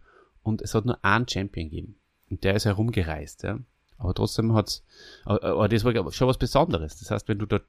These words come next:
Champ warst, dann warst du quasi, ähm, der einzige Typ, der da in der U S A dann von Promotion zu Promotion getingelt ist. Und diese A W A war einer der allergrößten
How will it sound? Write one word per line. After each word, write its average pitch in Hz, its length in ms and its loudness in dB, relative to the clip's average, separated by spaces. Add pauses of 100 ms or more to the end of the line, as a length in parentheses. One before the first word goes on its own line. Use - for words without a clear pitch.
(160)
Champ - 420 -2
warst, 123 460 -2 (420)
dann 92 140 -4
warst 110 200 0
du 113 180 2 (460)
quasi, 107 460 2 (840)
ähm, 104 420 0
der 95 160 -2
einzige 151 480 0
Typ, - 300 -2
der 123 200 2
da 127 220 2
in 117 200 -6
der 113 100 2
U 117 60 2
S 113 120 -2
A 107 280 -2
dann 135 440 -4
von 117 340 -6
Promotion 113 500 -4
zu - 120 -18
Promotion 139 460 -4
getingelt 82 420 -6
ist. - 200 -16 (920)
Und 101 420 2
diese 107 220 -2
A 90 160 0
W 113 120 0
A 107 220 0
war 135 100 2
einer 117 200 0
der 123 140 -4
allergrößten 104 760 -2